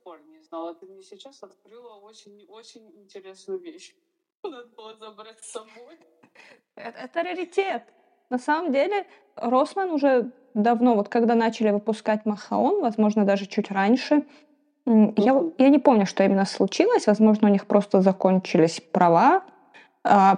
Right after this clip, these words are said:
Speaker 2: просто
Speaker 1: Мгм.
Speaker 2: они перестали выпускать Гарри Поттера, и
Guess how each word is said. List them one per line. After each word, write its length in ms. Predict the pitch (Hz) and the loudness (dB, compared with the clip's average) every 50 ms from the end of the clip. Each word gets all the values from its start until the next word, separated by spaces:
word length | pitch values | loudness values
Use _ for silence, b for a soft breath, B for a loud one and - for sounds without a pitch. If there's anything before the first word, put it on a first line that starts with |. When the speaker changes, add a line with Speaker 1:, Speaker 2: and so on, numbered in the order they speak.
| - | 2
Speaker 2:
просто 320 | - 269 320 392 403 415 330 | 4 4 4 4 4 2 2
Speaker 1:
Мгм. 80 | 285 | 2
Speaker 2:
они 200 | 269 262 262 302 | 2 4 4 4
перестали 520 | 294 - 285 240 233 226 - 254 254 254 262 | 6 4 4 4 4 2 4 4 4 6 6
выпускать 540 | 240 220 220 - 208 - - 240 233 208 208 | 4 2 2 -2 -2 0 2 4 6 6 6
Гарри 220 | 220 220 220 220 | 6 6 4 2
Поттера, 720 | 220 - - 214 240 247 - 311 302 302 294 294 285 285 - - | 2 4 4 4 4 4 2 2 4 4 4 2 2 0 0 2
и 200 | - 196 202 - | 4 4 4 2